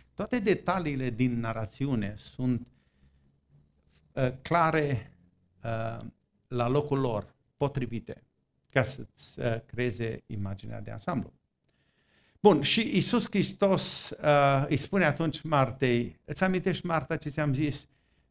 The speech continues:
Uh, dacă vei crede, vei vedea slava lui Dumnezeu.” Ăsta e obiectivul. Să vedeți și voi încă o dată cum Dumnezeu se manifestă și manifestă puterea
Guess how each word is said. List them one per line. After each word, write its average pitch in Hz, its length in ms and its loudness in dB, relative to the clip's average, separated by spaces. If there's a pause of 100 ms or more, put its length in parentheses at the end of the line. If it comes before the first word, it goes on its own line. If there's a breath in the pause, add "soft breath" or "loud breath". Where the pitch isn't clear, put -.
Uh, 120 560 0
dacă 185 600 2
vei 147 220 0
crede, 139 600 -2
vei 127 120 2
vedea 127 300 0
slava 135 460 -2
lui 120 140 -2
Dumnezeu.” 113 640 -10 (720)
Ăsta 180 220 2
e 214 40 8
obiectivul. 147 840 2 (460)
Să - 180 0
vedeți 147 440 2
și - 120 -4
voi 208 260 0
încă 196 200 -2
o 151 40 0
dată 151 320 0
cum 214 680 2 (100)
Dumnezeu 147 400 2
se - 220 -2
manifestă 156 1080 2 (440)
și - 140 -18
manifestă 135 540 0
puterea 143 920 -4